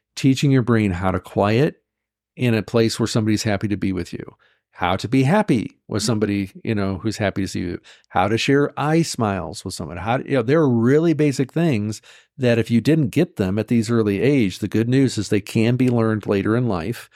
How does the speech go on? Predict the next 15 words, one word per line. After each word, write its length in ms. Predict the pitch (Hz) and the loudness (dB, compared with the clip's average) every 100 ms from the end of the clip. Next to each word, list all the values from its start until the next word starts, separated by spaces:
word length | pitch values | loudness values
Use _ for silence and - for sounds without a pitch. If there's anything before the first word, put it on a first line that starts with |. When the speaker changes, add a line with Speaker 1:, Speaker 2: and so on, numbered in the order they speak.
| - - _ | -20 -20 _
Speaker 1:
and 240 | - 110 107 | 0 2 2
it 140 | 104 | 0
can 560 | - 101 104 113 113 - | -2 0 2 0 -2 -4
make 180 | 110 104 | -2 2
a 80 | 113 | 2
difference. 380 | 110 - 98 107 | 2 0 -2 -2
It's 100 | - | -4
part 260 | - 113 | 0 2
of 60 | 107 | 2
the 80 | 95 | 2
repair 480 | 95 - 110 107 | 0 0 0 2
process 640 | 107 107 98 107 - 98 - | 0 -2 -2 -2 -2 -2 -2
that 140 | 104 | -4
takes 260 | 104 92 - | -2 -4 -4
place. 420 | - 101 85 | -2 -2 -2